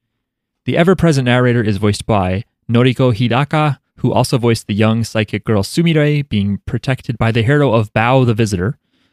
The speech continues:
She also voiced classic tsundere Akane Tendo from Ranma one half. Finally, Tadano and Komi's tracksuit-loving unnamed homeroom teacher is voiced by Hitomi Nabatame, who also voiced Jolene's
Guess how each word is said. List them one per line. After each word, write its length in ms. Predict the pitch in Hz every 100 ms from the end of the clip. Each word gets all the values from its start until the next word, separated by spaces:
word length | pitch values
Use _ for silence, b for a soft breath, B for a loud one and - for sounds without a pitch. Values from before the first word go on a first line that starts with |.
| _ _
She 100 | -
also 240 | 95 -
voiced 280 | 104 98 -
classic 360 | 120 104 113 -
tsundere 560 | - 127 123 113 110 -
Akane 540 | 113 113 - 123 117 110
Tendo 480 | - 147 113 98 -
from 220 | 92 92
Ranma 340 | 98 104 98
one 160 | 92 92
half. 320 | 156 165 - _ _ _
Finally, 500 | - 196 185 180 170
Tadano 480 | - 165 156 147 139
and 160 | 113 110
Komi's 400 | 127 117 110 -
tracksuit-loving 960 | 160 160 - 135 127 - 110 110 107 -
unnamed 420 | 127 151 135 131 127
homeroom 340 | 113 107 104
teacher 400 | - 98 98 95 - _ _ _
is 120 | 98
voiced 340 | 110 104 - -
by 200 | 92 98
Hitomi 500 | 101 - 139 135 127
Nabatame, 640 | 107 92 - 113 110 107
who 100 | 110
also 360 | - 175 - 131
voiced 440 | 107 98 95 - _ _ _ -
Jolene's 380 | 92 101 110